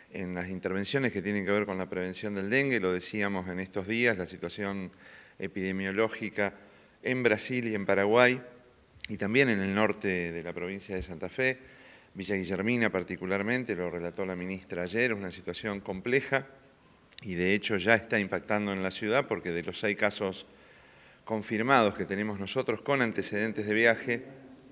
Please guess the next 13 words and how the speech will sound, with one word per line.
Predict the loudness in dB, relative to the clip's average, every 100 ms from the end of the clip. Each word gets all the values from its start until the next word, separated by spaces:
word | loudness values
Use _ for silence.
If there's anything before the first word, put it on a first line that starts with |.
| -20 -20 -8
cinco | -2 4 4 4 2 -2
son | 0 0 0
de | 0
Villa | 0 0
Guillermina, | 0 0 0 2 2 0 -4 -4
uno | 0 2 0 -2
es | -4
de | 0
Bolivia. | 0 2 4 4 2 -2 -18 -18 -18 -18 -12
Son | -2 -2 0
por | 0 4
ahora | 4 6 4 4
casos | 2 2 2 -2 -2 -6